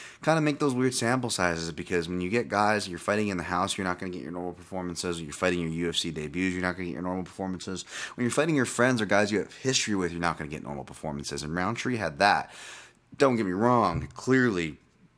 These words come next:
uh, needed to shore up his wrestling. Clearly, that's where his shortcomings were.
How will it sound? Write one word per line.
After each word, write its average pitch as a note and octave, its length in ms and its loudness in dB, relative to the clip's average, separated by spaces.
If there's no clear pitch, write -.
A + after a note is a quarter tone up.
uh, - 240 -8
needed G2 260 0
to D#2+ 60 -6
shore F#2 180 2
up D#2+ 60 -2
his D#2 120 -8
wrestling. E2 440 2
Clearly, A#2+ 760 2
that's F#2+ 260 4
where F2+ 140 0
his E2 100 -2
shortcomings E2+ 640 -2
were. G1+ 320 -12